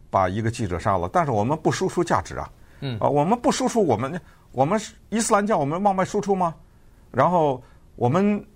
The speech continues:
Speaker 1: 要求别人做到的，自己也先要做到。我们从来不用武力推行我们的价值观念呐，什么等等啊。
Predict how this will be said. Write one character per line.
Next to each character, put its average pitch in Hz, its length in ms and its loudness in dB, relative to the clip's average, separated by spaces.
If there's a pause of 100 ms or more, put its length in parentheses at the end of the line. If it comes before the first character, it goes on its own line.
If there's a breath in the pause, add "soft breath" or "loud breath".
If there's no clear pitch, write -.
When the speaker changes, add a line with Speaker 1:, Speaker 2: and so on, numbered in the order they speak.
(160)
Speaker 1:
要 220 200 4
求 175 280 -4 (140)
别 165 140 2
人 190 160 4
做 170 180 0
到 151 160 2
的， 127 180 -2
自 208 200 -6
己 123 100 -4
也 117 80 2
先 165 200 2
要 135 80 0
做 139 160 0
到。 120 200 2 (200 soft breath)
我 - 80 -2
们 135 100 0
从 180 120 2
来 196 100 4
不 196 120 -4
用 170 180 0
武 95 160 -2
力 143 180 2
推 156 180 -2
行 143 120 -2
我 110 100 2
们 95 140 -4
的 127 100 -2
价 123 160 2
值 110 100 -4
观 123 120 -2
念 113 200 -2
呐， 78 180 -10
什 - 240 -12
么 101 80 0
等 107 200 -2
等 98 160 -4
啊。 82 180 -6